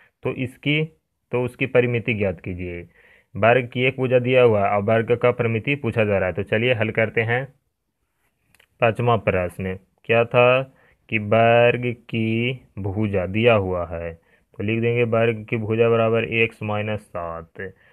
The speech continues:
पूछा क्या जा रहा है, तो परिमिति, किसका परिमिति, तो वर्ग का। परिमिति बराबर, तो वर्ग की परिमिति का फॉर्मूला याद रखिएगा, होता है चार गुना क्या, तो भुजा। किसका परिमिति, तो वर्ग का। तो चार भुजा, भुजा कितना है? एक्स माइनस सात,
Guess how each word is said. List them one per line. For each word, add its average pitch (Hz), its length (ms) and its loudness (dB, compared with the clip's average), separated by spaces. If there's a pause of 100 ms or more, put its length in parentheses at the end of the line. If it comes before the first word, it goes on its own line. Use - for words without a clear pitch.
(220)
पूछा 113 260 2
क्या 123 200 4
जा 120 140 6
रहा 120 100 6
है, 120 80 4
तो 120 140 0
परिमिति, 113 760 -2
किसका 117 420 0
परिमिति, 120 680 0
तो 117 160 -4
वर्ग 95 380 0
का। 85 260 -8 (580)
परिमिति 113 600 0
बराबर, 92 340 -2
तो 104 140 -4
वर्ग 113 280 2
की 117 220 -8
परिमिति 117 400 0
का 120 140 0
फॉर्मूला 113 360 -2
याद 113 220 2
रखिएगा, 113 340 -2
होता 110 260 -2
है 110 100 0
चार 107 300 0
गुना 107 240 -4
क्या, 113 260 0
तो 110 160 -4
भुजा। 87 520 -10 (800)
किसका 120 260 2
परिमिति, 143 400 0
तो 101 80 -4
वर्ग 113 300 2
का। 90 180 -6 (540)
तो 110 80 -4
चार 113 520 4
भुजा, 110 540 0
भुजा 107 300 0
कितना 120 340 -4
है? 123 160 0 (160)
एक्स 110 260 -2
माइनस 104 360 -4
सात, 92 320 -6